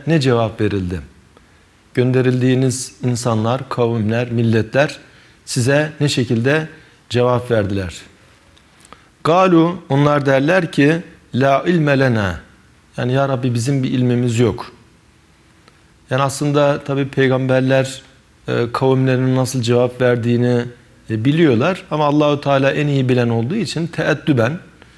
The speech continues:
"Ya Rabbi, e, yani bizim bu konuda bilgimiz yok."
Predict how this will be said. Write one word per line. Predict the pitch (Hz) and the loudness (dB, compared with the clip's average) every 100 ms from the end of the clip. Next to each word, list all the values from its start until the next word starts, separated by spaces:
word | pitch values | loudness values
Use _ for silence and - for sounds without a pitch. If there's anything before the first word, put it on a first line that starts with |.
| - - - _ | -20 -20 -20 _
"Ya | 139 139 | 0 2
Rabbi, | 131 120 139 151 - - - - - - | 0 0 -2 -4 -8 -20 -20 -20 -16 -6
e, | |
yani | 120 120 113 131 127 127 | -2 -2 0 0 0 -2
bizim | 123 139 | 0 0
bu | 131 | 0
konuda | 131 131 127 117 | 0 2 2 2
bilgimiz | 123 120 117 101 | 0 2 2 2
yok." | 127 170 - | 2 0 -2